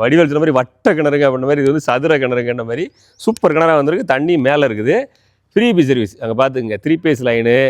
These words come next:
ஃப்ரீ இ பி சர்வீஸு, மோட்டார் ரூம் எல்லாம் சேர்ந்து ஒரு ஏக்கர் வந்திருக்கு. இந்த ஒரு ஏக்கரை சும்மா நடுக்காட்டுலலாம் கொண்டு வரல, சரிங்களா? அங்க பாருங்க, ஃபுல்லா வீடு.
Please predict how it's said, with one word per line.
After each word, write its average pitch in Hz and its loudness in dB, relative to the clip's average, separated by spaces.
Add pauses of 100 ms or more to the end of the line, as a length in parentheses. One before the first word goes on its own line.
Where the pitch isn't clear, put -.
(440)
ஃப்ரீ 185 2
இ 180 2
பி 139 4
சர்வீஸு, 120 -2 (560)
மோட்டார் 156 2
ரூம் 123 0
எல்லாம் 131 0
சேர்ந்து 117 0 (720)
ஒரு 226 2 (180)
ஏக்கர் 170 2
வந்திருக்கு. 107 -4 (760)
இந்த 113 -4
ஒரு 175 4 (100)
ஏக்கரை 151 2 (640)
சும்மா 180 -2 (120)
நடுக்காட்டுலலாம் 165 0
கொண்டு 143 0
வரல, 113 0 (200)
சரிங்களா? 131 0 (840)
அங்க 113 0
பாருங்க, 135 0 (1040)
ஃபுல்லா 180 2
வீடு. 147 -2